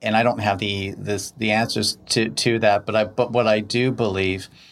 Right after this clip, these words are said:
is that the relationship between the industries, whether that's mining, oil, gas, forestry, uh, fisheries, grains, et cetera, I,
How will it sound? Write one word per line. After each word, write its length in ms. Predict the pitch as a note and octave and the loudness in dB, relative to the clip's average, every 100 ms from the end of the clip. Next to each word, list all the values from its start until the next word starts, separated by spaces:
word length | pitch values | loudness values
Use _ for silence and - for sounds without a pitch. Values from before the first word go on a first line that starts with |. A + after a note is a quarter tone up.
| - - - - | -20 -16 -16 -4
is 160 | A#2 G#2+ | -2 2
that 200 | G#2+ G#2+ | 2 2
the 80 | |
relationship 800 | G#2+ G#2 G#2 G#2+ A2+ G#2+ - G#2+ | 0 2 2 2 0 0 0 -2
between 320 | A2 G#2 G#2+ G2+ | -4 -4 -2 0
the 120 | F#2+ | -2
industries, 920 | G#2 G#2 - - F#2+ F#2 F#2+ B2+ - - | 0 -2 -2 0 2 2 2 0 -2 -2
whether 280 | F#2 F2+ | -2 0
that's 760 | F2+ F2 F2 - - - - - - | 0 0 0 -4 -8 -8 -12 -16 -6
mining, 580 | G#2 F#2+ F#2 F#2 F#2 F2+ | -2 0 2 2 0 2
oil, 280 | F2+ F#2 | 2 0
gas, 500 | F2+ F#2 F2 F2+ F2+ | 0 2 2 2 0
forestry, 1000 | - G2 F#2 F#2 - F#2 F2+ F2 F2 F2 F2+ | -4 -2 -2 -2 -4 -4 -2 -2 -4 -6 -6
uh, 80 | F2 | -4
fisheries, 720 | - G2 - F2+ F2+ - - - - - - - | -2 0 2 2 2 0 -4 -10 -12 -12 -14 -8
grains, 720 | - F2+ F2+ F#2 F#2 F2+ - - - | -2 0 2 2 0 0 -4 -10 -16
et 240 | - A2+ A2 | -4 -2 0
cetera, 560 | A#2+ A2+ - F#2+ F2+ G2 - - - | 0 0 0 2 2 -2 -18 -14 -8
I, 120 | A2 | -8